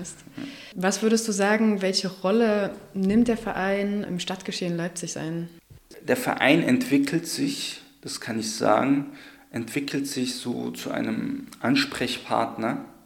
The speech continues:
Speaker 2: zum Beispiel für die Stadtverwaltung, wenn es allgemein um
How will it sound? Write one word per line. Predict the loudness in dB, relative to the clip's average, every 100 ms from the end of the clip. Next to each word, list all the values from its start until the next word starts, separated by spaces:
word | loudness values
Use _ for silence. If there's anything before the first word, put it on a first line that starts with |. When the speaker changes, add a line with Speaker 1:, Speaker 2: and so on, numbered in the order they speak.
| _ _ -20 -14
Speaker 2:
zum | -6 -2
Beispiel | -2 -4 -6 -6 -6 -6 -8
für | -10
die | -6
Stadtverwaltung, | -6 -2 -4 -4 -4 0 0 0 -4 -6 -6 -12 -16 -16 -10
wenn | -6 -4
es | -4 -8 -8
allgemein | -4 0 2 2 2 0 2 0 0
um | -2 -2